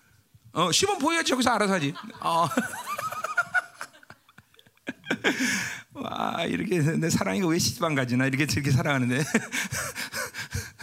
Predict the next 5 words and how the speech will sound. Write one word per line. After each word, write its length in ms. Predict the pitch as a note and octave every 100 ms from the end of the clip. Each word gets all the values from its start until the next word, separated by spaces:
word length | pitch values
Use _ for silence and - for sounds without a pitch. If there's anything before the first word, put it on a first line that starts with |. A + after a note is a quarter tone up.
| - - - - - - - _ G#2+ A2+ - - - - _ - - - - _ _ - - - - - - - -
자, 100 | E3+
그러니까 180 | B2 C#3
하나님이, 480 | - - - G#3+ - - - -
하나님과 360 | - F4+ C#4+
만나면, 460 | C4+ G3 - C#4+